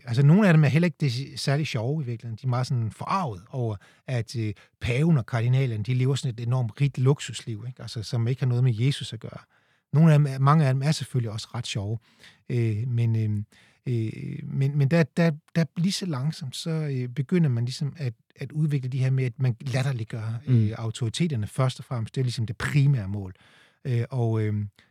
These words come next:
Speaker 1: og, og, og det ar-, arbejder som sådan en slags modmagt i forhold til den kristne magt. Og, og kirken, øhm, er jo i, i store dele af historien, altså, stærk, stærk modstander af det selvfølgelig, ikke? Altså, fordi de ved godt, at det her, det kan underminere hele det kristne værdisystem,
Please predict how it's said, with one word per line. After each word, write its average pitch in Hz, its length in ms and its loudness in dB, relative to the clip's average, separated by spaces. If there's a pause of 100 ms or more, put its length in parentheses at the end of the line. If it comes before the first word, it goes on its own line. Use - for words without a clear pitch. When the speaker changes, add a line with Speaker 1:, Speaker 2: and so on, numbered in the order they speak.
(220)
Speaker 1:
og, 127 240 -2
og, 139 180 -6
og 123 160 -8
det 190 120 2
ar-, 180 40 2 (180)
arbejder 165 280 0
som 147 120 2
sådan 170 140 2
en 147 40 4
slags - 280 -4
modmagt 151 760 6 (120)
i 170 100 -12
forhold 135 280 -2
til 123 140 -10
den 127 80 -2
kristne 131 380 -4
magt. 120 280 -12 (280)
Og, 120 140 -6
og 131 100 -14
kirken, 196 420 0 (380)
øhm, 113 640 -2 (200)
er 135 160 0
jo 113 160 -4 (120)
i, 131 60 -8 (120)
i 131 100 -12
store 180 240 2
dele 151 180 4
af 131 40 0
historien, 127 500 0
altså, 123 180 -6
stærk, 131 280 -2
stærk 110 260 -6
modstander 110 460 -4
af 107 140 -10
det 113 80 -16
selvfølgelig, 110 400 -12
ikke? 120 140 -8
Altså, 104 280 -8 (1200)
fordi 151 140 -2
de 127 160 -2
ved 147 120 0
godt, 110 280 -10
at - 120 -20
det 123 100 0
her, 123 80 0
det 123 140 -6
kan - 100 -6
underminere 123 560 0
hele 131 360 -4
det 113 120 -8
kristne 113 480 -4
værdisystem, 120 600 -8